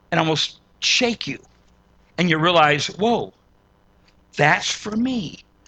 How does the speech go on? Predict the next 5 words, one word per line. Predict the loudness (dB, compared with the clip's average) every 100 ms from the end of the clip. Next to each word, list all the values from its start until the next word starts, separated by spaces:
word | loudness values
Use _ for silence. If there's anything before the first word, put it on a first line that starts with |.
| -20 _ _ -14 -2
That's | -2 0 -4 -6
what | -6 -6 -10
God | -6 -4 -2 -4 -4
is | -4 -2
saying | -4 -2 -2 -2 -2